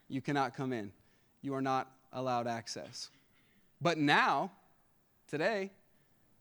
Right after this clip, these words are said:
Meghan Markle can go to the Buckingham Palace whenever she wants, right? We have another picture, I think. Why? What, what made the difference? She has a new relationship.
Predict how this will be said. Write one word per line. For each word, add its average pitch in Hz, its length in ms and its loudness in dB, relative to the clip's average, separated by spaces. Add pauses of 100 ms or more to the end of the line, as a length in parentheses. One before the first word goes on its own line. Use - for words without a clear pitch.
Meghan 160 220 2
Markle 165 340 2
can 156 140 -2
go 143 100 4
to 160 60 4
the 147 80 0
Buckingham 151 400 0
Palace 175 340 0
whenever 156 260 -2
she 156 140 -6
wants, 170 340 0
right? 131 280 0 (520)
We 156 60 -8
have 147 80 -4
another 143 200 0
picture, 151 300 0
I 139 140 6
think. 160 300 -2 (420)
Why? 139 460 6
What, 165 180 2
what 190 160 6
made 196 200 4
the 160 60 2
difference? 139 600 -2 (1200)
She 175 260 0
has 160 440 6 (100)
a 165 80 0
new 170 140 12
relationship. 147 760 6